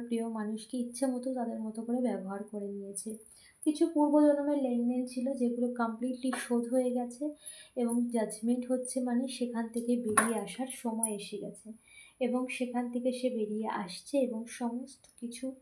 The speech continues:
সে ঠিক করতে চাইছে এবং সেই পরিস্থিতি প্র-, মানে ইউনিভার্স সেই প্রসেসিংয়ের মধ্যে নিয়ে যাচ্ছে। তো তোমাদের জীবনে তার মন মস্তিষ্কে তোমাদেরকে নিয়েই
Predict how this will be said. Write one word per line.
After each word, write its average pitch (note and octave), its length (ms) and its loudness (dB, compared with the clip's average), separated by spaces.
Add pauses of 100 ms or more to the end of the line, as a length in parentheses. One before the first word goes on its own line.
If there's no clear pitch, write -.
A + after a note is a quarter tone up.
(420)
সে - 260 0
ঠিক C4 220 -2
করতে A#3+ 360 -4
চাইছে A3 400 -4
এবং B3+ 240 -2
সেই C4 280 2 (320)
পরিস্থিতি D4 640 6
প্র-, A#3 340 -4
মানে A3 520 -2 (220)
ইউনিভার্স D4 520 6 (160)
সেই C4 180 4
প্রসেসিংয়ের B3 640 2
মধ্যে A3 320 0
নিয়ে G3+ 240 0
যাচ্ছে। F#3+ 420 -8 (560)
তো C#4 60 -4
তোমাদের C#4 480 8
জীবনে C#4 400 -2
তার B3+ 260 2
মন A#3+ 300 4
মস্তিষ্কে A#3+ 640 -2
তোমাদেরকে A#3+ 640 -2
নিয়েই A#3 280 0